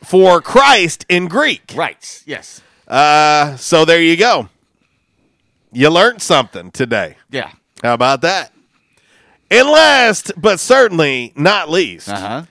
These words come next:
Speaker 1: the number one random fact on this Thursday.
Speaker 2: Numero uno, darling.
Speaker 1: Brought to you by Orville's Men's Store. Shop Orville, show off your stash. If you want the salespeople of salespeople to help you out,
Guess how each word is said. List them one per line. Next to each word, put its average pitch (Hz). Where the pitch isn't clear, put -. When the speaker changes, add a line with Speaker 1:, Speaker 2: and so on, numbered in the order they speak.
Speaker 1:
the 160
number 147
one 151
random 147
fact 160
on 190
this 139
Thursday. 208
Speaker 2:
Numero 165
uno, 170
darling. 160
Speaker 1:
Brought 220
to 135
you 156
by 139
Orville's 107
Men's 139
Store. 127
Shop 113
Orville, 127
show 113
off 117
your 90
stash. 143
If 123
you 175
want 175
the 120
salespeople 151
of 127
salespeople 110
to 95
help 120
you 127
out, 127